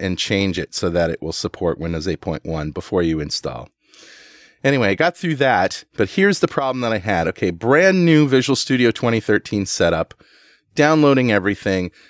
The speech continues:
downloading Xamarin, downloading all the stuff. I go to pull up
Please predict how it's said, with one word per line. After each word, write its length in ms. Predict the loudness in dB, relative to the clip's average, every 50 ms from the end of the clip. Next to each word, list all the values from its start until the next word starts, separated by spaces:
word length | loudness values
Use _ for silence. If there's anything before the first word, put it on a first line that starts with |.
| _ _ _
downloading 540 | -2 0 2 2 2 4 4 4 4 2 0
Xamarin, 580 | 0 2 2 2 2 2 2 0 0 0 0 0
downloading 640 | 2 2 2 4 4 2 2 2 2 0 0 -4 -6 _ 0
all 200 | 2 2 4 2
the 100 | 0 -2
stuff. 420 | -4 -4 0 2 2 2 0 0 -2
I 80 | -4 -2
go 180 | 2 4 4
to 80 | 4 4
pull 320 | 2 0 0 0 2 4
up 220 | 4 4 2 2